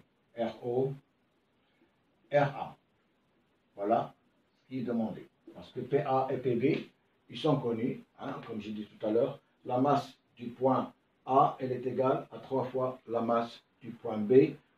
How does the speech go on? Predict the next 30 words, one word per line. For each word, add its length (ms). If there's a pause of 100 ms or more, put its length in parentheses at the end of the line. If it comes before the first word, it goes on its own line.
On 120
n'en 100
aura 180
pas 140
besoin 340
puisqu'ils 340
vont 120
s'annuler 440
par 200
la 80
suite. 240 (580)
D'accord ? 400 (300)
Donc, 220 (560)
on 100
doit 180
calculer 440
θ, 500 (420)
R 240
O 380
et 140 (100)
R 260
A. 760
Alors, 340 (560)
si 220
je 100
prends, 560
euh, 420 (360)
l'équation 500
numéro 340
deux, 360